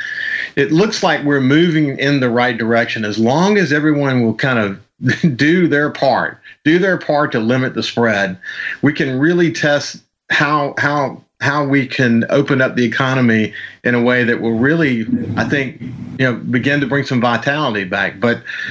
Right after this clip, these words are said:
everyone's gotta play their part, that's for sure. But it was a, it was just a terrific conversation. He's a very practical minded guy, and, uh, you know, Memorial in particular has done a really good job being aggressive with, uh, testing. He said that, you know, it's not for short of,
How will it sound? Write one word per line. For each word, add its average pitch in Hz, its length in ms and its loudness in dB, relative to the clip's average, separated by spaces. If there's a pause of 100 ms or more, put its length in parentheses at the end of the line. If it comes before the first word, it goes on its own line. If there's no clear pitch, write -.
(120)
everyone's 135 440 0
gotta 127 160 0
play 123 220 0
their 117 120 0
part, 110 340 0
that's - 140 -2
for - 140 -4
sure. 101 320 0
But 110 140 2
it 202 140 2
was 190 140 2
a, 117 220 0
it 156 80 0
was 160 180 2
just 160 240 -2
a 117 60 -2
terrific 139 480 -2
conversation. 127 540 -2
He's 110 60 0
a 110 40 0
very 135 240 0
practical 135 480 -2
minded 107 380 -2
guy, 107 360 -2 (580)
and, 120 360 2
uh, 117 180 2
you 147 80 2
know, 123 80 2
Memorial 127 800 2
in 117 100 0
particular 127 460 -2
has 110 80 -2
done 117 160 0
a 110 80 0
really 139 420 2
good 113 180 0
job 110 340 -2
being 110 160 0
aggressive 107 600 0 (480)
with, 113 320 2
uh, 107 260 2
testing. 113 580 -2
He 117 100 0
said 117 240 -2
that, 107 240 -4
you 113 60 2
know, 107 160 0
it's 110 140 -2
not 131 240 0
for - 260 -4
short 120 420 2
of, 104 200 -2